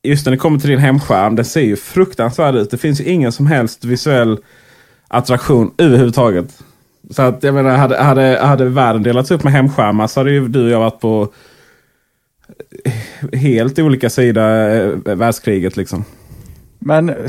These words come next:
Speaker 2: jag, på startskärmen, jag vill, jag måste ju ha de sakerna jag använder där. Allt annat vore ju helt, eh,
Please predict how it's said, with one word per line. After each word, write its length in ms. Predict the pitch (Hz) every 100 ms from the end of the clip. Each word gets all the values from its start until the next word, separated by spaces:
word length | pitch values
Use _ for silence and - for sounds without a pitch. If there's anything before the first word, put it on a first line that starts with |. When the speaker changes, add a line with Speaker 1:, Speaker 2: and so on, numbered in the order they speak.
| - -
Speaker 2:
jag, 280 | 156 147 - - -
på 60 | 165
startskärmen, 580 | 190 147 - 127 131
jag 140 | 147 131
vill, 180 | 160 160
jag 140 | 139
måste 240 | 160 170 196
ju 60 |
ha 220 | 160 151 156
de 200 | 139 127
sakerna 380 | 147 131 127
jag 100 | 120
använder 460 | 143 143 107 101 110
där. 120 | 160
Allt 220 | 117 131
annat 300 | 185 139 120
vore 220 | 143 120 120
ju 240 | 120 123
helt, 400 | 127 110 - -
eh, 100 | 123